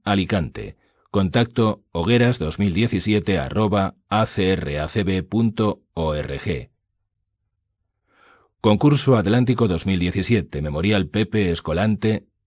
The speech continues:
Eco Alfa uno, Delta, Kilo Víctor. Organiza Sección ure de La Coruña, Unión de Radioaficionados Coruña.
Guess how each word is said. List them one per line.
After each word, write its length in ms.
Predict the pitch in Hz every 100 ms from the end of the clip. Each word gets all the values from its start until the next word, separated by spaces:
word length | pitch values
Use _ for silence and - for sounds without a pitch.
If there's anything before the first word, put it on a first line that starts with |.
| _
Eco 240 | 87 85 82
Alfa 240 | 82 95
uno, 280 | 110 117 107
Delta, 460 | 107 117 104 104 95
Kilo 320 | - 87 78
Víctor. 540 | 92 - 57 57 58 _ _ _ _ - - _ _ _
Organiza 560 | 107 101 113 139 139 139
Sección 420 | 90 78 123 117
ure 220 | 120 117
de 80 | 104
La 80 | 95
Coruña, 440 | 98 104 78 64
Unión 280 | 71 90 104
de 100 | 90
Radioaficionados 800 | 78 76 73 80 80 80 82 82
Coruña. 520 | 85 92 73 65 65